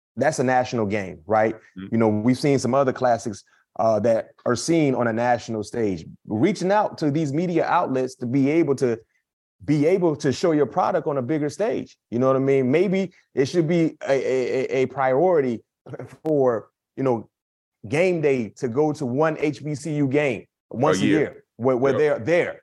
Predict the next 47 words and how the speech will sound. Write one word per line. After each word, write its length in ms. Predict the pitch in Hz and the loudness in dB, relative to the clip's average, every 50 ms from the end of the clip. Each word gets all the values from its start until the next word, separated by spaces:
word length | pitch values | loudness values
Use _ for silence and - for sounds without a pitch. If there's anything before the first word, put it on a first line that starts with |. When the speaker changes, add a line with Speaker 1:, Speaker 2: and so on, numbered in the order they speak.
| _ | _
Speaker 1:
Like, 220 | - 120 113 120 120 | -8 -4 -2 0 2
that, 260 | 123 131 143 - 110 | 2 2 2 2 2
that's 180 | 139 160 180 | 2 2 2
a 40 | 170 | 2
Speaker 2:
Mandatory. 60 | 147 | 2
Speaker 1:
written 260 | 147 180 170 151 151 160 | 2 2 0 0 0 0
rule. 260 | 180 170 117 - - _ _ _ _ _ _ _ - | 0 0 0 -4 -8 _ _ _ _ _ _ _ -6
You 60 | 120 | -4
know 80 | 127 139 | -2 0
what 80 | 135 131 | 0 0
I 20 | |
mean? 180 | 131 135 131 117 | 0 -2 -2 0
Make 220 | 123 156 165 131 | 0 0 0 0
that 160 | 120 156 160 156 | 0 0 0 0
a 60 | 139 | 0
priority 640 | - 139 139 135 135 151 165 156 139 127 123 120 120 - _ _ - | -2 -2 -2 0 0 0 0 0 0 -2 -4 -6 -8 -12 _ _ -8
to 80 | - 135 | -6 -4
be 180 | 113 123 135 151 | 0 0 2 2
able 200 | 160 143 139 131 | 2 2 0 0
to 180 | - 147 123 | 0 0 0
assist, 460 | 117 110 - - 220 202 170 - - _ _ _ _ _ _ _ - | 0 -2 -2 0 0 0 0 -2 -6 _ _ _ _ _ _ _ -4
uh, 280 | 120 123 127 120 117 110 | 0 0 2 2 0 0
what 320 | - 117 120 180 196 - | -2 0 0 0 2 2
they're 140 | 165 160 156 | 2 2 2
doing 260 | 139 170 226 254 220 | 2 0 0 0 0
at 100 | 170 - | 0 0
H 220 | 139 147 131 120 | 0 0 -2 -2
B 100 | 131 135 | -8 -8
C 220 | 127 - 139 131 135 | -8 -6 -4 -2 0
Us 140 | 135 127 123 | 0 0 -2
to 60 | 127 | -2
bring 280 | 104 160 165 165 165 | 0 0 0 0 0
more 200 | 165 165 156 147 | 2 2 2 4
light, 380 | 139 147 156 151 190 190 - - | 4 2 2 0 -2 -4 -6 -4
bring 180 | 143 156 151 147 | -4 -2 -2 -2
more 140 | 143 135 | -2 -2
attention 420 | 131 127 - - 190 175 - 143 131 | -2 -2 -2 -4 -4 -4 -4 -6 -6
to 300 | - - 160 147 127 - - _ _ _ _ - | -2 0 2 2 2 0 -4 _ _ _ _ -2
the 160 | 131 139 139 | 0 2 2
entire 520 | 127 120 - - 170 160 156 147 135 127 120 - _ _ _ _ _ _ _ _ _ _ _ _ | 0 -2 -4 -2 0 2 4 4 2 0 -2 -6 _ _ _ _ _ _ _ _ _ _ _ _
program 540 | - 180 175 156 123 135 127 117 110 104 104 | 0 0 0 0 0 0 -2 0 -2 -2 -2
there, 160 | 110 110 95 | -2 -2 -2
the 120 | 87 107 107 | -2 -2 -4
entire 460 | 107 101 - 143 151 143 143 131 123 | -4 -4 -2 0 2 4 4 4 2
establishment. 800 | 117 117 - - - 143 147 139 120 113 107 - - 104 101 - | 0 -2 -4 -2 0 2 2 2 2 0 -4 -6 -6 -8 -8 -6
So 120 | - 120 | -4 -4
maybe 520 | 107 110 135 160 165 151 151 139 127 - | -2 0 0 0 0 0 0 -2 -4 -6